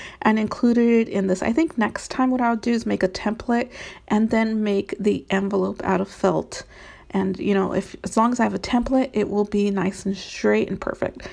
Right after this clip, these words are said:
But, um, I did include one of Lori, who is craft, craft, um, creating for fun here on YouTube, one of her bows, so she's gonna get a piece of Lori. And I also included this,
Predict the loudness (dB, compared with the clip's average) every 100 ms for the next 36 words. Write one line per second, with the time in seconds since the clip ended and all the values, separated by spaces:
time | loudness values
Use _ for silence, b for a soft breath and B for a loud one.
0 | B B B -6 -4 -4 -2 0 0 -2
1 | -2 0 2 2 2 0 0 2 2 0
2 | -2 0 -2 -2 -2 -2 -2 -4 -2 0
3 | 0 0 0 -2 -2 -4 -8 -6 -4 -4
4 | -8 -20 _ -20 -16 -4 -2 -2 -6 _
5 | -4 -4 -4 -8 -12 -20 -20 _ _ _
6 | -20 -20 -20 B B 4 4 6 2 2
7 | 0 2 0 2 2 2 2 0 0 0
8 | 0 -2 0 0 0 B B B 0 0
9 | 0 0 2 2 4 4 0 -2 0 0
10 | -2 -2 -4 -2 -4 -6 -4 -2 0 0
11 | 0 2 2 2 0 2 0 B B B
12 | B 0 2 0 2 2 2 2 2 4
13 | 4 0 B B B 2 4 4 0